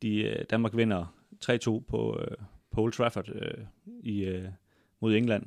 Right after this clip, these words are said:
I, godt nok i en, i en venskabskamp. Men man kan så sige, når man spiller i England, øh, venskabskamp, det, den, det betyder trods alt lidt mere end, end sådan de der nogle gange meget fæsende kampe, man møder mod meget obskure lande.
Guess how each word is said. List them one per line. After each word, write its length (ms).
I, 220
godt 140
nok 120
i 60
en, 100
i 60
en 100
venskabskamp. 520
Men 80
man 40
kan 60
så 120
sige, 140
når 60
man 100
spiller 300
i 160
England, 420
øh, 440
venskabskamp, 420
det, 140
den, 120
det 140
betyder 220
trods 180
alt 80
lidt 120
mere 300
end, 160
end 60
sådan 180
de 120
der 220
nogle 160
gange 180
meget 220
fæsende 320
kampe, 320
man 160
møder 180
mod 320
meget 200
obskure 360
lande. 240